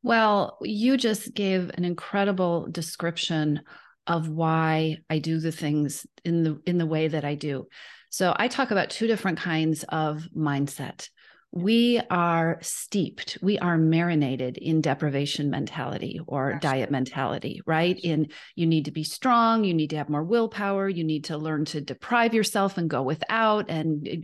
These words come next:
Speaker 1: you know, be hungry. And, and what I, what I firmly believe is that the real path to freedom from overeating is based on freedom mentality or transformation mentality, to use your
Speaker 2: Yeah.
Speaker 1: words, right?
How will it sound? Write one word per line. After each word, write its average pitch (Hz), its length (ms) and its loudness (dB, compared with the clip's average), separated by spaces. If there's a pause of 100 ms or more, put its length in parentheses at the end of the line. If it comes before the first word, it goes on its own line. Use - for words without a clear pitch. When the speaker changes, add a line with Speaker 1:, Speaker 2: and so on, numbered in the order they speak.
(120)
Speaker 1:
you 175 120 -2
know, 143 320 0
be 202 140 2
hungry. 233 800 4
And, 170 260 0 (800)
and 214 260 0
what 220 240 2
I, 247 360 -2 (680)
what 208 260 -4
I 214 340 0
firmly 254 420 2
believe 160 520 -2
is 175 220 -2
that 180 260 0
the 190 80 -2
real 214 180 2
path 185 340 -4
to 160 120 -6
freedom 170 340 0
from 156 260 0
overeating 175 760 -2
is 175 240 -4
based 165 440 -2
on 156 600 2
freedom 165 400 0
mentality - 800 -4
or 156 500 0
transformation 180 840 2
mentality, 143 640 -2
to - 160 -8
use 160 260 -4
your 175 140 2
Speaker 2:
Yeah. 160 60 -2
Speaker 1:
words, 120 340 -6
right? 160 320 0